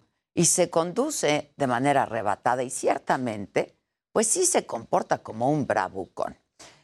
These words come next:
La gran diferencia es que ahora Donald Trump no está en el poder. Eso podría cambiar, sin embargo.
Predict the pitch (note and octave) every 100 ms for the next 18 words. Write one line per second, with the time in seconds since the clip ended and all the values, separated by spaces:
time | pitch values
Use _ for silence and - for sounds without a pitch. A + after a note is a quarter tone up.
0 | _ - F#3 A3 E4 F#4+ C#4 A3 E3+ C#3
1 | A#2 - A2 B2 - - C3 D#3+ D3+ E3+
2 | D3 B2 - _ - A2+ C3 - F3+ F3
3 | E3+ _ _ _ C3+ A#2+ B2+ C3 A#2 -
4 | D#3+ D#3+ A2+ G2 F2 - D#2 F#2 - _
5 | - F#3+ D#4 - A#2 G2 G2 - - G3
6 | D4+ - - - - - - -